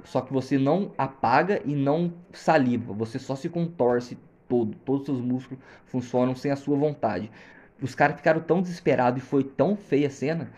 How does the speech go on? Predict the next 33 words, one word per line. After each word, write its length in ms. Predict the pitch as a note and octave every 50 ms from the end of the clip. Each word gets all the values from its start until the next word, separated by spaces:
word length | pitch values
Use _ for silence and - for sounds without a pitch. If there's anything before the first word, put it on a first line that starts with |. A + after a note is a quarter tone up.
| - - - - _ _
que 180 | - C3 C3+ -
os 160 | - A2+ A2+
caras 240 | - - C#3 B2 B2
imediatamente 840 | D#3+ F3+ F#3+ G3+ F#3+ D3+ C3+ D#3+ D#3 - D3+ C3 B2 B2 B2 B2+ -
começaram 420 | - C#3 C3 B2+ - B2 A#2+ A#2+
a 20 | B2
orar 300 | B2 B2 A2+ A2+ G#2+ G#2+
pra 140 | A2 - A#2
mim 160 | A2+ A2+ A2+
lá, 160 | G#2+ G2 G2+
porque 180 | G#2 - A#2 B2
eles 120 | A#2+ A#2
acharam 280 | A#2+ A#2 - A#2+ A2+ A2+
que 60 | A2+
eu 40 | B2+
tava 140 | A#2+ A2+ A2
com 60 | -
o 40 | B2
demônio 500 | B2+ C3+ B2+ A#2+ A2+ A2+ A#2+ A#2+ B2 B2
no 60 | B2
corpo 320 | A#2 - - A2 G#2+ - A2+
de 100 | A2+ A2
verdade, 420 | A#2 C3+ D3 C3 G#2 G#2+ G#2+ A2
mano. 180 | G#2+ G2+ F2+ F2+ - - - - - - _ - - _ - - - -
O 20 | -
bagulho 300 | A2 A2 G2 G#2+ G#2 G#2+
foi 140 | - G#2 G2
tenso, 340 | - - C#3 B2 A2+ - G#2+
mano. 160 | G2 F#2+ F2+
Ô, 100 | B2+ A#2+
doeu 220 | A2 A2 A#2 A#2 A2+
pra 140 | A2+ A#2 A2+
caralho. 400 | - D#3 C#3+ A#2+ A2+ A2 G#2